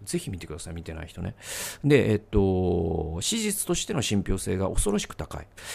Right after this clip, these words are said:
えー、戦争や原爆に対しても声高に主張するというよりは、淡々とした日常描写で伝えていく。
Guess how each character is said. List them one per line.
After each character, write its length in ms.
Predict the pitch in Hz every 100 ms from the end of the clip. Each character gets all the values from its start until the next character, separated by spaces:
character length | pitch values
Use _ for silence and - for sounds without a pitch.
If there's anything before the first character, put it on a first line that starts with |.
| -
え 300 | - 101 95
ー、 40 | 92
戦 200 | 120 107
争 140 | 104
や 120 | 95
原 140 | 95 117
爆 220 | 123 135
に 80 | 127
対 160 | 160
し 60 | 143
て 80 | 131
も 200 | 147 120
声 200 | - 113
高 220 | 131 139
に 100 | 156
主 120 | 139
張 180 | - 82
す 100 | -
る 120 | 95
と 100 | 101
い 160 | 82 104
う 80 | 139
よ 80 |
り 80 | 143
は、 120 | 82 -
淡 260 | 139 196 202
々 140 | 214
と 100 | 208
し 100 | -
た 100 | 214
日 280 | 202 196 202
常 140 | 190
描 180 | 90 92
写 140 | -
で 120 | 95 98
伝 220 | - 82
え 20 |
て 60 | 80
い 20 |
く。 200 | - -